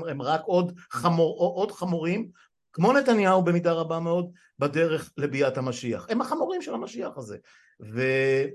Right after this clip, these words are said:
וב-, וב-, מצב הדברים הזה, מצב העניינים הזה,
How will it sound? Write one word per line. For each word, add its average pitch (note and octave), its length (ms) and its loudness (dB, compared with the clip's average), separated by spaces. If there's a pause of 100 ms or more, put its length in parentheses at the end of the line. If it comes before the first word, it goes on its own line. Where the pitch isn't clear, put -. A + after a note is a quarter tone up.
(160)
וב-, A#2+ 220 -8 (760)
וב-, G2 220 -14 (1600)
מצב A#2 260 -6
הדברים G#3+ 360 2
הזה, A3+ 340 4
מצב F3 280 -2
העניינים A3 340 0
הזה, A#3+ 280 -4